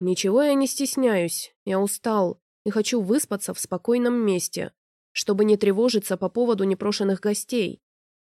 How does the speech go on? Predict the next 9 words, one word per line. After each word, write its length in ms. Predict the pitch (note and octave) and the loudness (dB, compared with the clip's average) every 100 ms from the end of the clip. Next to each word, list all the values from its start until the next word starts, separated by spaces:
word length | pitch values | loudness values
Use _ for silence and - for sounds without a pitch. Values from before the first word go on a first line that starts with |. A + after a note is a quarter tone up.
| _ | _
Речь 340 | - G#3+ D#4+ - | -2 2 2 2
Эливентора 640 | C#4+ C4 D4 E4+ E4+ D#4+ | 2 2 4 4 2 0
была 320 | B3+ A3 G3+ A#3 | 2 2 2 0
отрывистой. 760 | C4 D4 C4 - - F3+ - _ - | 0 0 0 -2 -4 -6 -8 _ -4
Он 180 | A3 A3+ | 0 2
на 120 | A3 | 2
самом 400 | - C4 C4 B3 | 0 0 0 0
деле 260 | C4 B3 | 0 0
устал. 640 | F#3+ G3+ - G#3 F#3+ F#3 | 0 -2 -4 -2 -2 -4